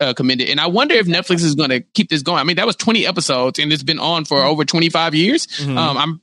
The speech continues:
Speaker 1: we have a lot more content. I wonder how long Netflix keeps this going.
Speaker 2: Yeah. Um,
Speaker 1: Yeah.
Speaker 2: w-, I guess we'll see, uh, w-, if there's gonna be new episodes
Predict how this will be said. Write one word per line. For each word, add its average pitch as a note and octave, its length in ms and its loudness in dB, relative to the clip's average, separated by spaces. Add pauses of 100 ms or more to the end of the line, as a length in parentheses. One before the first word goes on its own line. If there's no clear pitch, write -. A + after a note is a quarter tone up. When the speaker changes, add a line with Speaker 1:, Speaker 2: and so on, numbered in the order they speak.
(340)
Speaker 1:
we E3 180 0
have F3+ 280 0 (100)
a D3 100 -2
lot C#3+ 320 -2
more F#3 160 0
content. G#3 420 0
I C#3+ 60 2
wonder F3+ 240 2
how F3 80 0
long E3 220 0
Netflix - 360 -2
keeps E3+ 200 0
this D3 120 -4
going. D#3+ 320 -2
Speaker 2:
Yeah. E3 560 0
Um, D#3+ 220 0
Speaker 1:
Yeah. F#3 80 8 (380)
Speaker 2:
w-, C#3+ 180 -10
I E3+ 100 0
guess G#3+ 360 0
we'll C#3 340 0
see, A#3+ 320 2
uh, F3+ 140 2
w-, D#3+ 240 0
if E3+ 100 -2
there's F3 360 2
gonna D#3+ 180 -6
be D3+ 100 -2
new C#3+ 380 0
episodes C#3+ 600 0